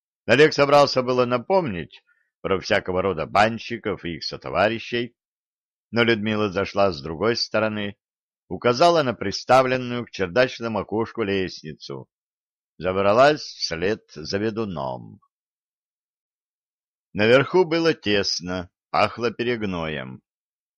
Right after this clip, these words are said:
Олег ощутил под ногами толстый рыхлый слой соломы, настеленный, должно быть, для тепла. Продвинулся чуть дальше и оказался на толстой попоне. «Помню,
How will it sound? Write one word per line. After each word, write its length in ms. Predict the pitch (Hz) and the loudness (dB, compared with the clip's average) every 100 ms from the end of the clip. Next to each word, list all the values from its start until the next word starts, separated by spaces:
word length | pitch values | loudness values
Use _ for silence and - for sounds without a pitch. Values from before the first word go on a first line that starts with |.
| _ - | _ -2
Олег 240 | 127 175 | 2 4
ощутил 560 | 160 143 - 131 151 151 | 2 -2 -4 -4 -2 -2
под 180 | - 110 | -2 -2
ногами 540 | 117 120 135 123 113 _ _ _ - | 0 0 0 -2 -6 _ _ _ 0
толстый 540 | 143 156 - 135 120 | 2 2 -2 -2 0
рыхлый 380 | 104 85 107 107 | 0 -2 -6 -8
слой 300 | - 101 101 | -4 -4 -4
соломы, 680 | - 98 98 92 73 65 - _ _ _ | -4 -2 0 -2 -4 -10 -14 _ _ _
настеленный, 680 | 90 101 - 151 143 139 131 | -6 -6 -4 0 0 0 -4
должно 380 | 117 101 95 113 | -2 -2 -2 -6
быть, 200 | 107 85 | -6 -6
для 160 | 92 | -8
тепла. 600 | 92 98 - 73 60 53 _ _ _ _ _ _ _ | -6 -8 -8 -6 -6 -8 _ _ _ _ _ _ _
Продвинулся 680 | - 156 135 127 131 117 120 | 2 2 4 0 0 -4 -6
чуть 240 | - 120 95 | -6 -8 0
дальше 560 | 113 110 98 104 95 _ _ _ | 2 2 -2 -8 -8 _ _ _
и 80 | - | -2
оказался 640 | 90 101 110 151 147 123 | -2 0 0 2 2 -2
на 120 | 117 113 | -2 -2
толстой 520 | 123 113 - 104 98 | -2 -4 -4 -6 -4
попоне. 640 | 95 - 85 76 62 55 _ _ _ _ _ _ _ _ _ _ _ _ _ - | -6 -4 -4 -4 -8 -16 _ _ _ _ _ _ _ _ _ _ _ _ _ -2
«Помню, 520 | 95 98 98 104 | -2 -2 -6 -8